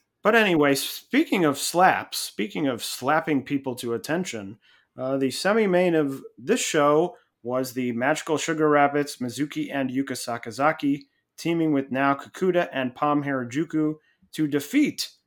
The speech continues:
Aja Kong, Marika Kobashi, Raku, and Rita, Rika Tatsumi when Mizuki pinned Raku with the cutie special. This one, I sort of have the same thoughts,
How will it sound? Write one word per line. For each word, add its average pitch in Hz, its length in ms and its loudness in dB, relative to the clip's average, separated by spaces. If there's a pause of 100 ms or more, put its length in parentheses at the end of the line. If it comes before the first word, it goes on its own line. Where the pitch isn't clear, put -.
(140)
Aja 139 380 2
Kong, 131 580 0 (300)
Marika 139 300 -4
Kobashi, 120 600 -2
Raku, 131 600 0
and 113 240 -8
Rita, 135 400 -2 (200)
Rika 190 360 0
Tatsumi 202 840 0 (340)
when 160 300 2
Mizuki 147 580 2
pinned 151 280 2
Raku 131 460 2
with 135 220 -2
the 123 100 -6
cutie 170 460 -2
special. 147 720 0 (500)
This 269 240 0
one, 294 140 0
I 170 80 6
sort 180 260 4
of 170 80 4
have 156 180 2
the 147 60 0
same 160 480 0
thoughts, - 680 0